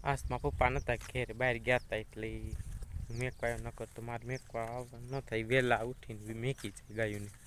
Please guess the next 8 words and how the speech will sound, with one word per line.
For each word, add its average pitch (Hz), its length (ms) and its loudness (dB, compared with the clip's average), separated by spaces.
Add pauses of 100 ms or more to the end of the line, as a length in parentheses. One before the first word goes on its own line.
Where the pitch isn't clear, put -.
(3750)
હવે 120 120 2
કાંઈ 120 240 6
સરવાનું 127 360 8
તો 117 100 2
બહુ 120 220 4
કાંઈ 113 200 0
રહ્યું 123 240 2
નથી. 120 360 -4